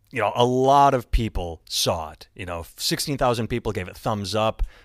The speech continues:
uh, whatever. That means several, three thousand gave it a thumbs down, but, uh, over, like, uh, two hundred thousand people at least clicked on it, looked at it, and moved on with their life. And this has happened to me before, where I had a, I made a joke, it went viral,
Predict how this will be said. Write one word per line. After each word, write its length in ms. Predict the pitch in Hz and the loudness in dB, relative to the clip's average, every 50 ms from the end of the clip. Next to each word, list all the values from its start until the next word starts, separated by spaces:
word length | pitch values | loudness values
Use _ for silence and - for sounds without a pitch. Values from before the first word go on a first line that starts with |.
| _ _ | _ _
uh, 380 | - 90 90 90 87 87 87 85 | -12 -10 -8 -6 -6 -6 -6 -6
whatever. 420 | 87 95 101 98 101 98 101 95 | -6 -4 -4 -2 -2 -4 -4 -4
That 140 | 101 104 101 | -4 -4 -4
means 200 | 107 101 98 - | -6 -8 -6 -6
several, 360 | - - 110 98 107 104 98 | -4 -4 -4 -4 -6 -8 -8
three 360 | - - - - - 120 117 | -12 -18 -14 -10 -6 -6 -6
thousand 440 | 110 117 104 101 101 95 98 101 98 | -4 -2 -2 -2 -2 -4 -6 -6 -6
gave 160 | 98 95 92 | -6 -6 -6
it 60 | 90 87 | -6 -8
a 20 | |
thumbs 300 | - 101 101 95 90 85 | -8 -8 -8 -8 -8 -8
down, 340 | 95 104 104 104 107 104 101 | -6 -4 -4 -2 -4 -4 -4
but, 180 | 87 92 - - - - - _ _ _ _ _ _ - | -8 -10 -12 -14 -20 -20 -20 _ _ _ _ _ _ -8
uh, 180 | 117 104 101 107 - | -4 -4 -4 -4 0
over, 380 | 123 123 117 113 113 107 107 104 | 0 0 0 0 -2 -2 -2 -2
like, 200 | 101 104 110 - 123 | -4 -4 -6 -6 -10
uh, 120 | 117 110 - 127 135 | -12 -10 -10 -12 -10
two 180 | - - 165 143 | -6 -2 0 0
hundred 260 | 131 123 110 107 - | 0 0 0 -2 0
thousand 300 | 117 107 104 101 101 92 | 0 0 0 -2 -4 -4
people 220 | 120 110 92 101 | -4 -6 -4 -6
at 100 | 95 98 | -8 -6
least 220 | 117 113 104 - - | -6 -6 -6 -6 -6
clicked 300 | - - 135 - - 131 | -4 -4 -4 -2 -2 -2
on 140 | 110 110 107 | -2 -2 -4
it, 80 | - | -2
looked 220 | 123 117 113 - 113 | -4 -4 -4 -2 -4
at 160 | 101 101 101 | -4 -4 -4
it, 60 | - | -6
and 80 | 107 107 | -6 -4
moved 220 | 107 107 92 107 | -4 -4 -4 -2
on 180 | 107 107 104 98 | -2 -2 -2 -4
with 140 | 87 - | -6 -8
their 140 | - 90 85 | -10 -10 -10
life. 340 | 82 80 78 78 - - - _ _ - _ _ _ _ _ _ _ | -10 -12 -14 -16 -20 -20 -20 _ _ -20 _ _ _ _ _ _ _
And 180 | - 113 110 104 | -8 -8 -8 -2
this 220 | 110 147 160 - | 0 0 0 0
has 140 | 185 151 - | -2 -4 -2
happened 320 | - 123 123 120 - 117 107 | 0 0 0 -2 -2 -6 -6
to 40 | |
me 140 | 104 104 101 | -6 -6 -6
before, 520 | 95 98 95 - - 120 98 85 78 78 80 | -6 -8 -10 -6 -4 -4 -4 -4 -8 -10 -10
where 240 | 90 87 82 - - - - - _ - _ | -10 -10 -10 -10 -14 -20 -20 -20 _ -20 _
I 520 | - 107 110 110 107 110 107 101 104 - - | -2 0 2 2 2 2 0 -4 -6 -10 -12
had 220 | - 107 110 104 | -6 -4 -4 -2
a, 260 | 98 95 92 92 92 - _ _ - - | -2 -4 -4 -6 -8 -10 _ _ -16 -16
I 100 | 117 107 | -12 -8
made 200 | 104 110 104 95 | -6 -6 -6 -6
a 60 | 90 | -6
joke, 400 | 92 104 - 139 143 139 - - | -4 0 2 2 2 2 0 -6
it 160 | - 113 104 | -12 -12 -10
went 220 | - 104 104 98 | -10 -10 -12 -12
viral, 600 | 95 98 107 110 120 120 120 120 117 113 113 110 | -6 -2 0 2 2 2 0 0 0 0 0 -2